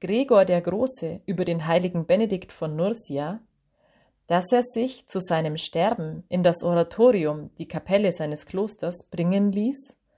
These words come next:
und dort, gestützt auf die Arme seiner Mönche und mit zum Gebet erhobenen Händen gestorben ist.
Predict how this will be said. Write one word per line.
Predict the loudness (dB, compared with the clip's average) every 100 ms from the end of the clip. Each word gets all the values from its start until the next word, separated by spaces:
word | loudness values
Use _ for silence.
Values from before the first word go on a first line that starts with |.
| _ _ _
und | -2 -2 0
dort, | 2 0 -4 _ _ _ -6
gestützt | -4 0 2 2 -2 0
auf | 2 2
die | 0 0
Arme | 2 4 4
seiner | 4 2 2 2
Mönche | 2 2 0 -2 0 0 0 -8 _ _ _ _
und | -4 2
mit | 2 2 -2
zum | -2 0 0
Gebet | -2 0 0 0
erhobenen | 0 0 0 2 2 2
Händen | 2 2 0 -6 -8
gestorben | -6 -4 -2 -2 -4
ist. | -8 -12 -16